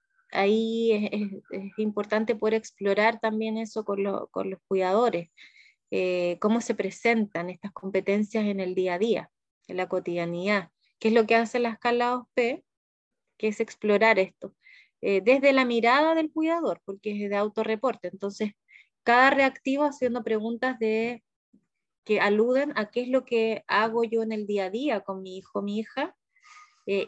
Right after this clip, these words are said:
cómo es el día a día, ¿cierto? Como prácticas que de repente o están más presentes o menos presentes, ¿cierto? Como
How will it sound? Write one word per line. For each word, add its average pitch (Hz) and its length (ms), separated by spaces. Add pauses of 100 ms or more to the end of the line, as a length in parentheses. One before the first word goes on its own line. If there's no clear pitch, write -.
cómo 302 300
es 311 300
el 185 160
día 185 200
a 175 40
día, 165 320 (200)
¿cierto? 180 400
Como 202 200
prácticas 202 560
que 202 100
de 196 40
repente 196 680 (960)
o 208 140
están 214 320
más 220 180
presentes 220 640
o 202 100
menos 214 280
presentes, 190 720
¿cierto? 190 260
Como 180 400